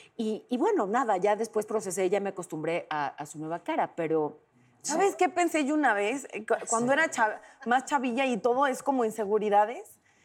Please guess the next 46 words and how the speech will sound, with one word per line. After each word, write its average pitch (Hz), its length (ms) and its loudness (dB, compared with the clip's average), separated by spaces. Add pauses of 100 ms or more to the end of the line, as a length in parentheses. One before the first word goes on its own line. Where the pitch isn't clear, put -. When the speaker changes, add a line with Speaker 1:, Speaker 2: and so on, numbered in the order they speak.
(140)
Speaker 2:
eh, 220 380 2
pensaba 247 460 2
como, 196 360 -2
"Me 254 220 -2
operaría 269 460 2
esto 269 300 -2
y - 20 2
lo 226 100 2
otro", 214 180 -2
no 226 120 -2
sé 226 160 -8
qué. 226 220 -2
Y 220 60 -2
luego 233 260 2
pensé, 220 360 -4 (240)
"Si - 200 -6
me 233 120 0
operara 240 440 2
y 269 80 2
ya", 254 180 4 (100)
o 220 100 -14
sea, 208 120 -8
es, 185 160 -12
es 214 140 -10
muy 233 180 2
absurdo, 220 460 0
pero 196 180 -2
pensaba, 214 240 0
"Si - 160 -6
cambiara 233 840 2 (220)
mi 233 160 0
personalidad 214 680 2
a 220 100 6
algo 220 240 -2
que 208 80 -6
no 208 160 -2
me 220 160 0
gu-", 202 180 -2
o 233 60 -6
sea, 226 160 -4
como 233 200 0
si 247 120 -2
eso 269 160 -2
llegara 226 340 2
a - 20 -6
afectar 214 680 0